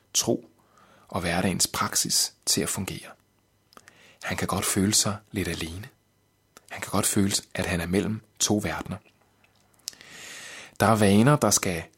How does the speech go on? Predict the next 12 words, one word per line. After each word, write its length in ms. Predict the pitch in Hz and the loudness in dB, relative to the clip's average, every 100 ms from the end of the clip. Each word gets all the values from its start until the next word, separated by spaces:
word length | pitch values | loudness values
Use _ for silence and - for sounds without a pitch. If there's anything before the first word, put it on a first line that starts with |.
| - | -8
aflæres, 760 | 87 90 110 127 120 120 - - - _ - | -2 0 0 0 -2 -2 -4 -6 -16 _ -2
og 100 | 107 | 2
der 60 | |
er 80 | 101 | 4
nye, 380 | 98 90 90 104 - - | 2 0 -2 -4 -6 -6
der 80 | |
skal 180 | 98 - - | -4 -4 -2
indlæres 640 | 110 131 107 - - - | -2 -2 -4 -2 -2 -2
som 180 | - - | -4 -4
kristen, 420 | 85 87 - 90 95 - | -4 -2 -2 -2 -12 -10
føler 260 | 82 - | -10 -8
han. 160 | - | -12